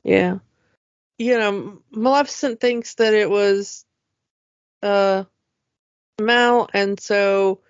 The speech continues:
she immediately grabs her staff, which works now because now that the barrier's broken, magic works now, and she transforms into the worst C G I fog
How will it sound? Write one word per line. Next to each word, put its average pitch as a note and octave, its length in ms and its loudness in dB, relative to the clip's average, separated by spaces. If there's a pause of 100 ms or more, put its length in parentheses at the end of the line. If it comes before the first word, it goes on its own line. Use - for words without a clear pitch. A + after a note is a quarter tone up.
(560)
she A#3 360 0
immediately A3 840 0
grabs G#3 760 -2 (100)
her G#3 220 -2
staff, A3 640 0
which G3 380 -2
works B3 360 0
now G#3 280 2
because G3 340 0
now F#3+ 220 0
that F3+ 100 -4
the F#3+ 60 -4
barrier's F#3+ 480 0
broken, A#3+ 520 -2
magic F#3+ 360 -4
works A#3+ 360 -2
now, A3+ 420 2 (540)
and G3 300 0
she F#3+ 540 2
transforms B3 1120 0
into G3+ 680 -2
the F#3+ 200 -4
worst A#3+ 560 0
C C#4 320 0
G C4 240 0
I A#3 240 2
fog G3+ 540 -2